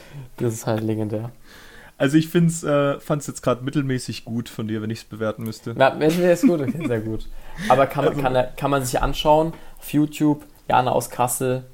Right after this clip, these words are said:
Speaker 1: Meme,
Speaker 2: Ja.
Speaker 1: directed by Robert B. White.
Speaker 2: Ja, gibt's einen.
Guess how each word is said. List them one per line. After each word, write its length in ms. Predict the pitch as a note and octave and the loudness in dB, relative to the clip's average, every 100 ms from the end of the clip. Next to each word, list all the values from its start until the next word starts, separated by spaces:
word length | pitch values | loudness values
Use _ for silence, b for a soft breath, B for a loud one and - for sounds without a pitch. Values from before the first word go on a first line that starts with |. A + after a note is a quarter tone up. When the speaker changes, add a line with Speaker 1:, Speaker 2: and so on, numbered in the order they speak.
| - - | -18 -6
Speaker 1:
Meme, 300 | B2+ B2+ B2+ | -2 0 0
Speaker 2:
Ja. 100 | A2+ | 0
Speaker 1:
directed 640 | A#2+ A#2 C3 - C3+ - - | 2 2 2 2 8 10 10
by 380 | A#2+ A#2 A#2+ B2 - - - - - - - - - - - - | 10 6 6 4 0 -2 -4 -6 -10 -12 -14 -16 -16 -16 -16 -2
Robert 400 | C3+ B2 B2 A#2+ | 2 4 4 2
B. 180 | B2 A#2 | 0 2
White. 320 | A2+ A2+ A2+ - - - - - - - - - - | 2 0 -4 -16 -20 -20 -20 -20 -20 -20 -20 -20 -6
Speaker 2:
Ja, 240 | A#2 A#2 | -2 -2
gibt's 280 | B2 A#2 G#2+ | -4 -10 -8
einen. 240 | G#2 A#2+ | -8 -8